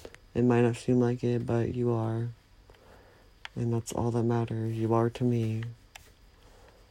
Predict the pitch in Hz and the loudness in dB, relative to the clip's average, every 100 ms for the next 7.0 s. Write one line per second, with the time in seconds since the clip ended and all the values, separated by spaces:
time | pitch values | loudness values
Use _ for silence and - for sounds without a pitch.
0 | - - - - - _ - - - - | -20 -20 -20 -20 -20 _ -20 -20 -8 -2
1 | 113 110 113 117 113 113 127 101 113 113 | 0 0 0 2 2 4 6 6 6 4
2 | 117 127 - - - - 120 120 113 117 | 2 -2 -10 -14 -2 2 4 6 4 0
3 | - - - - - 113 120 120 123 113 | -4 -14 -14 -8 -2 2 4 4 2 2
4 | 117 113 113 113 117 - - - - _ | 2 2 2 0 -2 -12 -14 -14 -20 _
5 | 113 113 - 117 113 113 113 - - - | 2 2 4 4 4 4 0 -4 -10 -14
6 | - - 113 - 113 113 110 110 110 113 | -6 -4 -2 2 4 4 2 0 -2 -2